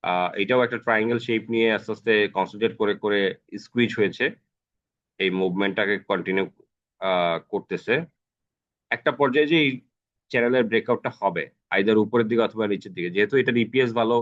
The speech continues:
ফার্স্ট কোয়ার্টার ইপিএসও ভালো আসছে, আহ, ফান্ডামেন্টাল স্টক এবং ইনডেক্স আমরা দেখে আসছি যে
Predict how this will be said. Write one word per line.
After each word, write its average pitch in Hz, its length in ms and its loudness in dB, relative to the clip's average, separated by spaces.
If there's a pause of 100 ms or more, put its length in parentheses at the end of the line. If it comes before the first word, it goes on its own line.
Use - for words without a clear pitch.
(240)
ফার্স্ট - 200 -10
কোয়ার্টার 113 280 0
ইপিএসও 117 400 -2
ভালো 104 140 2 (100)
আসছে, 107 240 -2 (680)
আহ, 92 240 0
ফান্ডামেন্টাল 123 480 2 (120)
স্টক 131 240 -2 (480)
এবং 101 180 -10 (200)
ইনডেক্স 101 360 -20
আমরা 104 200 -14
দেখে 101 300 -20
আসছি - 240 -10 (1300)
যে 101 100 2